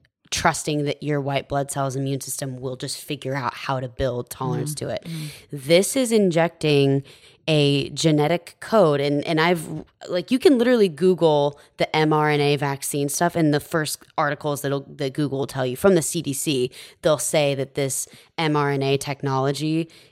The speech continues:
Speaker 1: it's revolutionary. This has
Speaker 2: Mm-hmm.
Speaker 1: never been used in any other
Speaker 2: Mm-hmm.
Speaker 1: vaccine before.
Speaker 2: Mm-hmm. Mm-hmm.
Speaker 1: And maybe ultimately, if I can,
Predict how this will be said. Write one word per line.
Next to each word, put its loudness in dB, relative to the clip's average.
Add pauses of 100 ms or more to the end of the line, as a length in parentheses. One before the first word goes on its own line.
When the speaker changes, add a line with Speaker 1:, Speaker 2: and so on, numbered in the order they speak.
(120)
Speaker 1:
it's 0
revolutionary. 0
This 0
has 2
Speaker 2:
Mm-hmm. 4
Speaker 1:
never 4
been 0
used 0
in -2
any 0
other 0
Speaker 2:
Mm-hmm. -2
Speaker 1:
vaccine -2
before. -4
Speaker 2:
Mm-hmm. -10
Mm-hmm. -6 (160)
Speaker 1:
And 4
maybe 4
ultimately, -2 (340)
if -2
I 2
can, 4